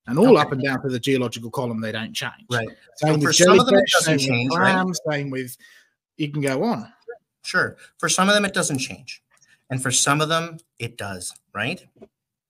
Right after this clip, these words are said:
Speaker 1: Are you s-, meaning change from one creature into another, or you
Speaker 2: I'm
Speaker 1: mean
Speaker 2: not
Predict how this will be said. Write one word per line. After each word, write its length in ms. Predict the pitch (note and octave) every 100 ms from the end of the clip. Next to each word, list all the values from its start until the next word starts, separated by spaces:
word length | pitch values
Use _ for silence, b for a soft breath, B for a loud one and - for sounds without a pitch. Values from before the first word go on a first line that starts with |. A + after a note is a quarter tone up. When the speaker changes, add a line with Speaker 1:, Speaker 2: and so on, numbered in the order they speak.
| - - _ _ _ _ _ _ _ _ _ _ _ _ _ -
Speaker 1:
Are 100 | B2
you 560 | C3 C3+ C3+ C3+ C#3+ F2+ -
s-, 180 | G#2+ C3+
meaning 400 | C#3 C3+ C3 B2
change 380 | F3 D3+ C#3+
from 160 | - C3
one 240 | C3+ C#3+ B2+
creature 340 | C#3+ B2+ C3
into 220 | B2 B2+
another, 320 | A#2 B2+ F3
or 200 | B3 D#3
you 120 | C3+ C3
Speaker 2:
I'm 100 | C3+
Speaker 1:
mean 140 | B2+
Speaker 2:
not 340 | C#3 D#3 F3+